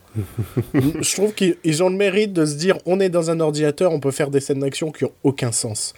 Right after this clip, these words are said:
Speaker 2: C'est pas un film comme Transformers où, euh, putain, on dépense des millions de dollars
Speaker 1: Il y a
Speaker 2: pour faire des mecs qui font de la ba-, des robots qui juste font de la boxe, quoi.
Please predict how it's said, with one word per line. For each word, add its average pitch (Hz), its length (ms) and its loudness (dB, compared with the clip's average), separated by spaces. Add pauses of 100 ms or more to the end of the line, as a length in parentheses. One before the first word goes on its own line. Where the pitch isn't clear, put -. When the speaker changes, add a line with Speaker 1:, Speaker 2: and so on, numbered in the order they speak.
(260)
Speaker 2:
C'est 170 140 0
pas 214 160 2
un 190 60 0
film 185 200 -2
comme 147 200 0
Transformers 156 720 0
où, 170 200 2
euh, 120 60 0
putain, 156 340 -2
on 160 120 0
dépense 135 400 0
des 127 100 2
millions 156 440 0
de 123 300 0
dollars 135 420 2
Speaker 1:
Il 107 60 -2
y 110 40 2
a 104 40 0 (180)
Speaker 2:
pour 143 140 0
faire 156 180 2
des 147 120 2
mecs 160 200 2
qui 151 100 -8
font 139 160 -2
de 131 60 0
la 127 80 2
ba-, 123 220 0
des 131 200 0
robots 143 400 2
qui 123 220 -4
juste 139 240 -6
font 131 100 -4
de 113 80 -2
la 120 80 2
boxe, 123 320 -2
quoi. - 100 -16